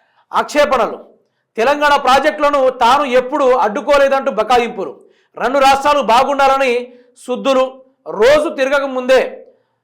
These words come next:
నాలుక మడత, తెలంగాణ సాగునీటి ప్రాజెక్టులపై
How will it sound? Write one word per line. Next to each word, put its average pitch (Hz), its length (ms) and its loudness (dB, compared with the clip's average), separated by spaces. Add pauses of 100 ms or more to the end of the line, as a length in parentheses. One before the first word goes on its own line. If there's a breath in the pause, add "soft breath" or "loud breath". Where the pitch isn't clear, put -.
(160)
నాలుక 262 400 2
మడత, 240 260 2 (600)
తెలంగాణ 285 420 0
సాగునీటి 294 580 0
ప్రాజెక్టులపై 254 840 0